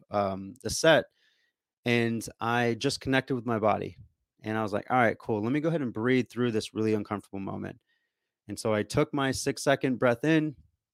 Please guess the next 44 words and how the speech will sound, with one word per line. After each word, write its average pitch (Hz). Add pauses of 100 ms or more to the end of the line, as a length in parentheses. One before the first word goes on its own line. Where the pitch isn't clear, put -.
(380)
and 117
then 117
I 110 (140)
took 131
the 113
six-second 117
breath 107
out, 139 (1160)
and 131
I 131
just 135
finished 147
the 127
set. - (600)
And 131
I 135
remember 165
thinking 151
to 135
myself, 123
like, 107
"Wow, 104 (300)
th-, -
the 117
breath 135
is 131
really 120
powerful," 101
because 110
what 113
it 143 (280)
helped -
me 127
to 113
do 117
is 110
it 110
helped 139
me 139
to 120
connect 117
with -
the 107
moment, 110